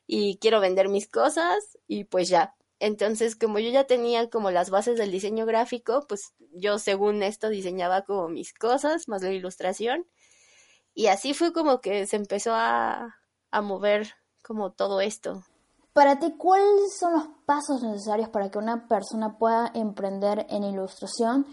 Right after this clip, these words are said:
Speaker 2: sin que le pese todo de los seguidores en las redes sociales?
Speaker 1: Creo que lo primero que tiene que tener es disciplina, pero la verdad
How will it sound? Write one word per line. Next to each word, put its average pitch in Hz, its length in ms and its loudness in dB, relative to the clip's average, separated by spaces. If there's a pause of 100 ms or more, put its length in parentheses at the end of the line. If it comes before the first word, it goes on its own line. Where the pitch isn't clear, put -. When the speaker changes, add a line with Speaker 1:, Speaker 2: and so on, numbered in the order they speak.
(100)
Speaker 2:
sin 262 300 0
que 277 80 2
le 269 80 4
pese 233 300 -2
todo 247 140 0
de 233 40 2
los 214 120 -4
seguidores 190 360 -4
en 214 60 -10
las 185 160 -10
redes 196 240 -2
sociales? - 580 -10
Speaker 1:
Creo 349 180 2
que 415 120 4
lo 392 100 6
primero 233 300 4
que 269 80 -2
tiene 262 180 0
que 254 60 -4
tener 214 260 -2
es 240 120 0
disciplina, 180 640 -6 (240)
pero 220 100 0
la 202 140 2
verdad 202 280 4